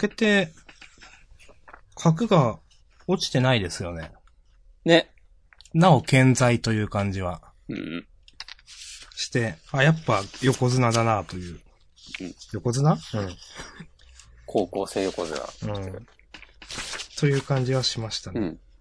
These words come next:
Speaker 1: うん。
Speaker 2: どう振る舞うべきか、ね、ちゃんと取り戻して。<clears throat> 横綱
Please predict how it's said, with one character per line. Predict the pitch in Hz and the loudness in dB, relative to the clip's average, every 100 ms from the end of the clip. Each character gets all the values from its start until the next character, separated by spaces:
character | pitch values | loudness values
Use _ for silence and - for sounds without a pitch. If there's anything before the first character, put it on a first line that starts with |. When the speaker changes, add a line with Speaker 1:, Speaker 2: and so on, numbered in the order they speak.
| - | -16
Speaker 1:
う | |
ん。 | 92 92 | -16 -4
Speaker 2:
ど | - 113 | 4 4
う | |
振 | - 98 | 4 2
る | 95 | 2
舞 | 92 | 2
う | 87 | 0
べ | 95 | -4
き | - | -6
か、 | - 80 82 | -2 -2 -2
ね、 | 101 90 | -8 -8
ち | - | -6
ゃ | |
ん | 82 | -8
と | 90 | -4
取 | 87 87 | -4 -2
り | |
戻 | 82 87 | -4 -6
し | - | -4
て。 | 90 73 - - _ _ _ _ _ | -2 -2 -4 -20 _ _ _ _ _
<clears throat> | - 208 _ _ _ _ _ _ _ _ _ _ _ - - - - _ - - _ _ _ _ - - - - _ _ - - _ _ _ _ _ _ _ _ _ _ _ _ _ _ _ _ _ _ _ _ | -2 -2 _ _ _ _ _ _ _ _ _ _ _ -20 -20 -20 -20 _ -20 -20 _ _ _ _ -20 -20 -20 -20 _ _ -20 -20 _ _ _ _ _ _ _ _ _ _ _ _ _ _ _ _ _ _ _ _
横 | 110 - 87 | -12 -4 -2
綱 | 82 85 82 | 0 0 -4